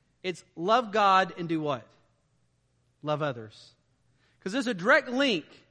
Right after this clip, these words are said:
between loving the Creator and loving His creation. If there is not a proper love for the Creator, there will not be a proper love for creation. If there is an anger at the Creator, there will be an anger at His creation,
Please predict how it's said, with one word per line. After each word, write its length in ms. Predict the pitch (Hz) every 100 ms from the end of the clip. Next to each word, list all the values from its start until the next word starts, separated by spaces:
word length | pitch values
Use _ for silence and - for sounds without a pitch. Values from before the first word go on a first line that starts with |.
| _ _ _
between 300 | 185 170 220
loving 280 | 202 247 247
the 40 | 226
Creator 600 | - 214 233 233 151 165
and 180 | 175 175
loving 260 | 185 185
His 200 | 175 156
creation. 640 | - 165 156 151 - 101 - _ _ _ -
If 100 | 175
there 140 | 269
is 100 | 285
not 140 | 254 240
a 40 |
proper 320 | - 302 285
love 220 | 262 269 -
for 80 |
the 80 | 220
Creator, 540 | - 240 233 269 247 214
there 100 | 196
will 160 | 202
not 180 | 233 233
be 100 | 220
a 60 | 208
proper 260 | 214 202
love 220 | 202 196
for 200 | 190 180
creation. 600 | - 185 185 185 170 135 120 - -
If 140 | 196
there 160 | 247 262
is 160 | 240
an 120 | 233 240
anger 440 | 302 392 320 269
at 200 | 262 247
the 80 | 254
Creator, 600 | - 262 269 294 240 208 - -
there 120 | 247
will 100 | 294
be 140 | 254 247
an 80 | -
anger 560 | 294 370 339 208 196 214
at 180 | 208
His 180 | 214 214
creation, 640 | - 226 214 226 - 180